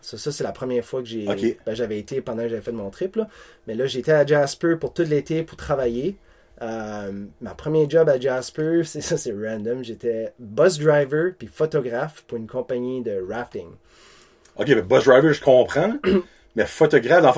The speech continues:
Speaker 2: fait, pour le monde qui prenait des rides ?
Speaker 1: Ouais, so,
Speaker 2: Ok.
Speaker 1: quand t'es comme, tu sais, j'avais pas, je savais pas driver des autobus, rien, mais ils m'ont trainé, ils m'ont payé le coup pour,
Speaker 2: Ok.
Speaker 1: pour driver les autobus, puis, euh,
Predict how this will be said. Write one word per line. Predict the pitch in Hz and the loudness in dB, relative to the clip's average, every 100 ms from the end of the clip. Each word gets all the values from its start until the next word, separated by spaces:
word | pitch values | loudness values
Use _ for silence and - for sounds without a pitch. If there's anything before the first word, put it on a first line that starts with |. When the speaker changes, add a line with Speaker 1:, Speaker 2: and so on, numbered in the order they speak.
| 147 | 0
Speaker 2:
fait, | - - - - | -6 -20 -20 -8
pour | 131 | -4
le | |
monde | 113 117 131 160 170 165 | -2 4 6 8 6 2
qui | - 143 | -4 -12
prenait | - 143 135 143 156 151 147 | -2 4 4 6 4 4 2
des | 123 120 | 2 2
rides ? | 113 - 466 440 392 139 | 4 2 2 2 2 4
Speaker 1:
Ouais, | 165 170 - | 4 4 0
so, | - | -2
Speaker 2:
Ok. | 139 196 - - | 2 2 0 -4
Speaker 1:
quand | 170 | -4
t'es | 160 165 147 135 135 | 0 0 2 -2 -6
comme, | - 131 120 113 | -6 -4 -4 -6
tu | - | -4
sais, | - | -2
j'avais | - 113 | -2 -2
pas, | - 190 165 113 | 4 6 6 4
je | - - | -2 -10
savais | 107 107 | -10 -6
pas | 151 | -4
driver | 127 117 120 | -4 -4 -4
des | 107 | -6
autobus, | 104 101 120 - | -10 -8 -8 -8
rien, | 98 104 139 | -8 -6 -6
mais | 107 | -6
ils | 104 | -6
m'ont | 98 | -8
trainé, | - 160 143 135 165 | -4 -2 0 2 2
ils | |
m'ont | 151 117 | 2 0
payé | 139 143 | -2 -4
le | |
coup | 127 151 160 156 | -4 -4 -4 -6
pour, | - 131 | -8 -4
Speaker 2:
Ok. | 123 117 | -2 -2
Speaker 1:
pour | - | -2
driver | 123 123 | -2 -2
les | 131 | -2
autobus, | 127 120 117 139 147 | -4 -6 -2 -2 -4
puis, | - 123 | -10 -6
euh, | 107 | -4